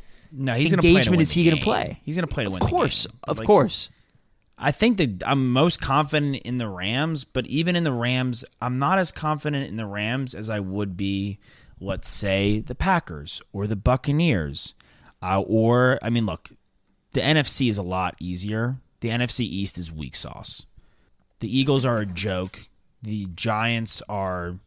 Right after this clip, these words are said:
Speaker 1: two degrees away from being a joke. The Cowboys, will see what the defense can't do. Not expecting much.
Speaker 2: Sure.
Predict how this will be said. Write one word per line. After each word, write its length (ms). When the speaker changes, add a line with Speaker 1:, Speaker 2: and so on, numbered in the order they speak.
Speaker 1:
two 260
degrees 460
away 240
from 220
being 200
a 60
joke. 420
The 80
Cowboys, 960
will 100
see 240
what 180
the 80
defense 480
can't 280
do. 200
Not 220
expecting 500
much. 460
Speaker 2:
Sure. 220